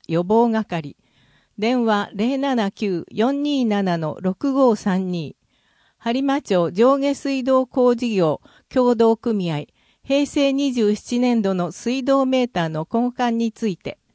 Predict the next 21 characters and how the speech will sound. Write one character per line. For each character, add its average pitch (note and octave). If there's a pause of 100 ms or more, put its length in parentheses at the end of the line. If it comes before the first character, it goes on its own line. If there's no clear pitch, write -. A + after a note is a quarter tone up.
(460)
水 C#4+
道 C#4
メ C4+
ー A#3+
タ F3+
ー -
は E3
使 -
用 D4
水 C#4+
量 F#3+
を E3
適 -
正 C4
に C4
測 -
定 A#3+
す -
る A#3+
た A3
め、 G3+